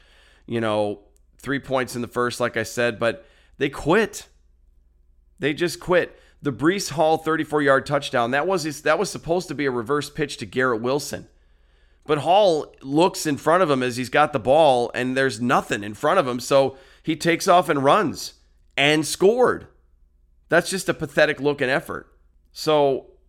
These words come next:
last week, Jaire Alexander makes the comment about how he's not concerned yet unless they lose this week to the Jets. Well, how do you think Jaire is feeling now? Jaire had a decent game. Zach Wilson, for whatever reason,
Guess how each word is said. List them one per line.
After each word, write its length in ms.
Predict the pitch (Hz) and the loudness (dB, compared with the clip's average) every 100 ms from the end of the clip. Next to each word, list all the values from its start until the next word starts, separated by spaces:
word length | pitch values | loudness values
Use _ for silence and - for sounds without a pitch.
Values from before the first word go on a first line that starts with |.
| _ _ | _ _
last 380 | 110 147 196 - | -2 0 0 -2
week, 260 | 139 139 - | -4 -4 0
Jaire 320 | 147 160 165 | 2 4 4
Alexander 800 | 151 110 139 175 147 127 127 - | 2 0 0 2 2 0 -2 -6
makes 300 | 131 143 147 | -4 -4 -6
the 80 | 131 | -10
comment 400 | 160 151 147 131 | -4 -2 0 -2
about 240 | 120 120 | 0 0
how 160 | 131 123 | 0 -2
he's 160 | 117 | -2
not 220 | 131 147 147 | -2 -2 -4
concerned 440 | 120 - 165 170 | -8 -2 -2 0
yet 200 | 123 120 | -2 -2
unless 260 | 120 127 127 | -2 -4 -4
they 140 | 127 | -4
lose 260 | 123 139 117 | -2 -4 -6
this 220 | 139 131 | -8 -8
week 160 | 131 | -10
to 100 | - | -10
the 80 | 110 | -12
Jets. 340 | 98 147 139 - | -4 -2 -2 -2
Well, 280 | 135 131 - - _ _ | -2 -2 -6 -20 _ _
how 100 | 147 | -4
do 60 | 202 | -2
you 40 | |
think 220 | 196 185 | 0 -2
Jaire 340 | 139 156 165 170 | 2 4 4 0
is 120 | 135 | -4
feeling 300 | 139 147 135 | -4 -2 -2
now? 320 | 120 139 - - _ _ _ _ _ _ _ _ _ _ | -2 -2 -6 -12 _ _ _ _ _ _ _ _ _ _
Jaire 400 | - 131 147 156 | -2 2 2 2
had 80 | 156 | 0
a 60 | 123 | 0
decent 360 | 139 143 113 | -4 -6 -4
game. 420 | 95 147 113 78 - _ _ _ _ _ _ | 0 0 0 -6 -18 _ _ _ _ _ _
Zach 320 | 87 120 151 - | -4 2 2 2
Wilson, 520 | 143 156 131 113 107 | 0 0 -2 -6 -6
for 180 | 104 98 | -8 -8
whatever 400 | 92 143 185 127 | 0 4 4 4
reason, 520 | 156 131 95 87 | -2 -2 -6 -10